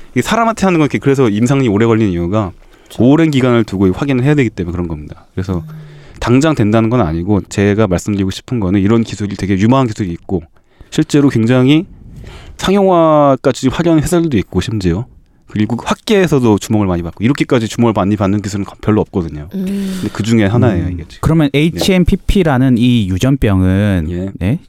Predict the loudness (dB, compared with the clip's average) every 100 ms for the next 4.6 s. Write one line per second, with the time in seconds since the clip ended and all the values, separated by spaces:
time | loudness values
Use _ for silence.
0 | -20 -4 2 4 4 4 4 0 0 -4
1 | -6 -16 -18 -12 -2 0 2 2 0 -2
2 | -4 0 2 2 0 -2 -2 -4 -6 -14
3 | _ -2 -2 -4 -10 -6 -4 -6 -8 -14
4 | -20 -20 -14 -2 0